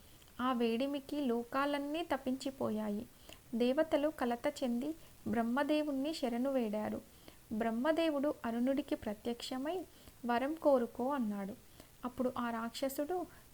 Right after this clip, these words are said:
"బ్రహ్మదేవా, నాకు మృత్యువు లేని జీవనం కావాలి" అన్నాడు.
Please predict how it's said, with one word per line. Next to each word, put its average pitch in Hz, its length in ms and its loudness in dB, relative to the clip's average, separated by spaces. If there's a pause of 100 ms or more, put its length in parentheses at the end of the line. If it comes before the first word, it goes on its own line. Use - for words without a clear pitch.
"బ్రహ్మదేవా, 240 840 0 (320)
నాకు 262 360 0
మృత్యువు 277 500 2
లేని 311 300 2
జీవనం 240 500 0
కావాలి" 214 640 -2 (160)
అన్నాడు. 208 420 -4